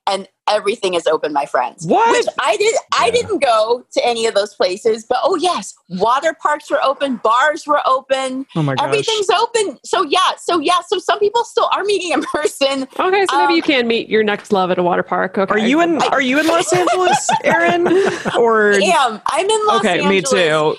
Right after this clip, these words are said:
Speaker 2: So
Speaker 1: Um,
Speaker 2: nothing's open <laughs> here. That's the
Speaker 1: right.
Speaker 2: complete
Speaker 1: But so,
Speaker 2: opposite.
Speaker 1: well, and so I think it's an interesting, I mean, there's, there, but first of all, I'm gonna say there's not gonna be enough time on this show to talk about all the things, 'cause already we've opened up a can of worms in terms of,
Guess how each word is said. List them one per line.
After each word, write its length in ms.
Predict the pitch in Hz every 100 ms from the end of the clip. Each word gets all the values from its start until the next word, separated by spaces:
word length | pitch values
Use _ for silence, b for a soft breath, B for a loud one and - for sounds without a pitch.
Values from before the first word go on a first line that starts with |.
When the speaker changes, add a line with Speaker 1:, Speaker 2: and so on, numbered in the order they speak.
| -
Speaker 2:
So 200 | - 196
Speaker 1:
Um, 100 | 233
Speaker 2:
nothing's 400 | 214 214 190 185
open 380 | 185 185 277 247
<laughs> 20 |
here. 540 | 247 330 214 190 220 240
That's 400 | 269 226 214 208
the 40 |
Speaker 1:
right. 320 | 294 294 233 269
Speaker 2:
complete 380 | 269 - 254
Speaker 1:
But 180 | 196 175
so, 80 | 440
Speaker 2:
opposite. 300 | 403 381 165 B 415 415 B B _ -
Speaker 1:
well, 180 | 285
and 100 | 427
so 140 | 403 415
I 60 |
think 180 | 415 427
it's 100 | 453
an 100 | 403
interesting, 580 | 277 311 339 - 320 285
I 80 | 214
mean, 160 | 277 262
there's, 220 | 294 - 220 - -
there, 120 | 285 -
but 200 | 254 415 -
first 180 | 381 311
of 20 |
all, 60 | 240
I'm 60 |
gonna 140 | 233 226
say 160 | 208
there's 180 | 196 254
not 60 | 247
gonna 100 | 254
be 80 | 208
enough 200 | 175 175
time 400 | - 165 175 180 -
on 120 | 170
this 140 | 170
show 280 | - 170 170
to 80 | 185
talk 200 | 180 175
about 160 | 175 -
all 120 | 160
the 80 | 175
things, 360 | - 151 170 -
'cause 140 | 285
already 440 | 220 208 196 196
we've 180 | 240 226
opened 260 | 185 208 214
up 100 | 190
a 40 |
can 280 | 196 - 190
of 140 | 175 190
worms 500 | 196 208 208 214 180
in 120 | 190
terms 420 | - 180 180 170
of, 340 | 175 170 165